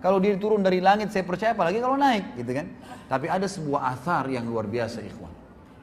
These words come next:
Apa kata Abu Bakar? "Wahai Quraisy, kalau di depan mata saya ada sebuah tembok warnanya putih terang, dan Abu Bakar mengatakan,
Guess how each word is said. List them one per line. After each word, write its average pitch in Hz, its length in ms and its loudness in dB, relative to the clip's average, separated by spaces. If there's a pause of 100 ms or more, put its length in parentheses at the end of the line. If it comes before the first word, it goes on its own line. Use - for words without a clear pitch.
Apa 165 240 2
kata 135 200 -2
Abu 113 120 -4
Bakar? 131 320 -2 (360)
"Wahai 147 320 4
Quraisy, - 640 0 (560)
kalau 214 240 8
di 247 120 2
depan 226 280 4
mata 208 320 4
saya 180 560 0 (180)
ada 180 300 4
sebuah 170 480 0
tembok 190 560 2
warnanya 147 640 2
putih 151 640 -4
terang, 123 560 4 (400)
dan 156 320 2
Abu 147 260 0
Bakar 196 400 4
mengatakan, 185 800 0